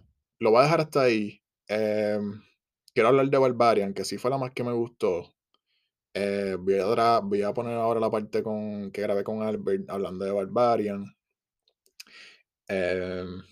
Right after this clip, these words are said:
voy a, voy a hablar primero, hablamos primero sobre,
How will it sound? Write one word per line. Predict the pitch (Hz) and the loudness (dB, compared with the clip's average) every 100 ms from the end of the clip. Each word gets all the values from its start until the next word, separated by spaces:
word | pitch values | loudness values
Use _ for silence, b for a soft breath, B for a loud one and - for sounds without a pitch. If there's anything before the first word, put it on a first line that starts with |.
| _ _ _ - | _ _ _ -10
voy | 104 | -4
a, | 92 | -2
voy | 98 98 | 0 0
a | 95 | 2
hablar | 101 | 0
primero, | - 107 104 87 | -2 -2 -2 -2
hablamos | 98 95 104 | -2 -4 -4
primero | 123 123 120 | -2 0 0
sobre, | 120 113 110 107 104 104 98 | 2 2 4 2 2 2 0